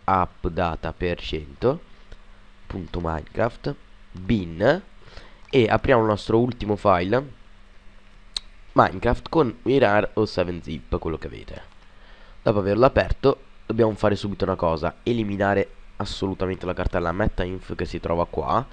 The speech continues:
scritto in maiuscolo. Benissimo. A questo punto, ap-, ehm, prendiamo il file che abbiamo aperto della mod, prendiamo tutti i file, pu-, compreso la cartella Morzum,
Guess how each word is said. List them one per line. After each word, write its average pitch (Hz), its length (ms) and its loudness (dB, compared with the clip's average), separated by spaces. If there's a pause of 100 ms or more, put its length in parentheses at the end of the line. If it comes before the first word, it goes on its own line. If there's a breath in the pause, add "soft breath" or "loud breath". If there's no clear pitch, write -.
(260 loud breath)
scritto - 400 4
in 95 80 -4
maiuscolo. 76 720 -6 (340)
Benissimo. 80 640 -8 (400 loud breath)
A - 100 -2
questo 92 280 -2
punto, 95 400 -2
ap-, - 160 -6
ehm, 85 1000 0 (320)
prendiamo 107 300 0
il 92 60 -4
file 95 200 2
che - 80 -2
abbiamo 95 180 2
aperto 87 480 2
della 85 160 0
mod, 127 480 4 (560 loud breath)
prendiamo 110 320 4 (140)
tutti 175 400 -4
i - 20 -2
file, 95 580 0 (200)
pu-, 117 200 2
compreso 110 360 0
la 101 80 0
cartella 98 440 2
Morzum, 95 680 -2